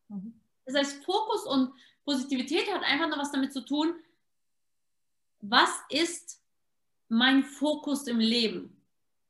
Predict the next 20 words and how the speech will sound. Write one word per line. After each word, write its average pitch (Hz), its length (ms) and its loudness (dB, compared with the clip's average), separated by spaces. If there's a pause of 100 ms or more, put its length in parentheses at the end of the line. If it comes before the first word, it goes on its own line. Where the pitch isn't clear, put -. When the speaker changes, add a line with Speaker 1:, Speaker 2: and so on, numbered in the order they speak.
(480)
Speaker 2:
Fokussiere 294 560 0
ich 349 120 -2
mich 294 240 0
auf - 140 -8
all 254 220 4
die 233 100 -2
negativen 330 500 0
Dinge? 330 240 2
Ja, 262 80 0
wenn 240 80 -2
ich 247 160 -4
aufstehe 294 380 -2
und 285 140 2
einen 247 100 0
Riss 285 200 -4
in 311 40 -4
der 302 100 0
Wand 294 220 0
sehe, 294 120 -6
dann 277 320 -2